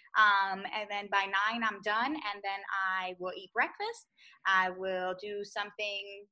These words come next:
social media like in the morning, maybe do an Instagram post, something of the sort, um, and then I will map out my goals for the day.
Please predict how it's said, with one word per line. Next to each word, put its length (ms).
social 320
media 420
like 220
in 80
the 60
morning, 360
maybe 220
do 80
an 80
Instagram 460
post, 160
something 200
of 80
the 60
sort, 260
um, 580
and 120
then 200
I 140
will 600
map 220
out 160
my 160
goals 320
for 60
the 80
day. 320